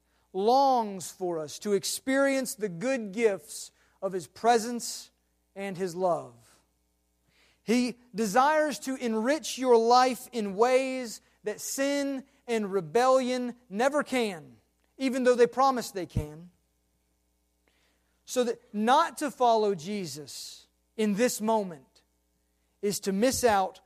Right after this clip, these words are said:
on a piece of the lasting joy that God wants for you to experience here and now. Like I said, you should apply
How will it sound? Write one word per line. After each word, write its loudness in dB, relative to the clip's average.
on -8
a -10
piece -6
of -4
the -4
lasting -2
joy 0
that -14
God 0
wants -8
for -12
you -8
to -12
experience -8
here -4
and -16
now. -18
Like 2
I 2
said, 4
you -4
should 0
apply 4